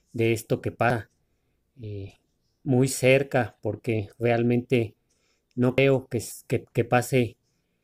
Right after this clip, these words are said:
exactamente enfrente del lente de la cámara. Sí tiene cierta distancia y según yo es de un tamaño considerable.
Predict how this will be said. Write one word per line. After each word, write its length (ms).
exactamente 720
enfrente 420
del 200
lente 260
de 100
la 140
cámara. 540
Sí 160
tiene 160
cierta 320
distancia 960
y 80
según 400
yo 260
es 240
de 140
un 140
tamaño 440
considerable. 880